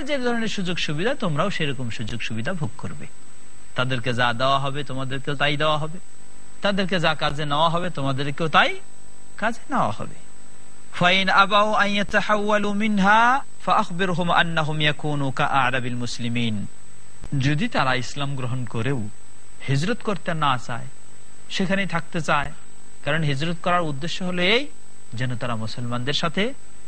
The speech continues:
ভালোভাবে সম্পৃক্ত হয়ে ইসলামে ভালোভাবে থাকতে পারে, এটাই হলো হিজরতের উদ্দেশ্য। আর না হলে তাদেরকে ছড়িয়ে ছিটিয়ে এদিকে পড়ে থাকতে হবে, অনেক সুবিধা থেকে তারা বঞ্চিত হবে, এজন্য হিজরতের উদ্দেশ্য।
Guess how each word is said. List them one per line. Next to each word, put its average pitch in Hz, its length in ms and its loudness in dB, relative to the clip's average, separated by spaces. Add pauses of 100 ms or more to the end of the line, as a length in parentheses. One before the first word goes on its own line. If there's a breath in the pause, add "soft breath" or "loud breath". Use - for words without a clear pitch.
(100)
ভালোভাবে 208 460 2
সম্পৃক্ত 165 520 0
হয়ে 180 300 4
ইসলামে 143 380 -2
ভালোভাবে 214 440 0
থাকতে 240 320 -2
পারে, 202 200 2
এটাই 208 220 2
হলো 214 140 2
হিজরতের 220 380 0
উদ্দেশ্য। 214 340 0 (720)
আর 180 160 4
না 233 120 4
হলে 254 140 0
তাদেরকে 240 380 0
ছড়িয়ে 240 300 0
ছিটিয়ে 247 280 0
এদিকে 202 220 0
পড়ে 196 220 0
থাকতে - 300 -2
হবে, 202 220 0 (420)
অনেক 160 280 2
সুবিধা 190 340 0
থেকে 196 200 -2
তারা 175 180 2
বঞ্চিত 165 360 0
হবে, 156 240 -2 (320)
এজন্য 247 260 0
হিজরতের 131 420 0
উদ্দেশ্য। 104 340 0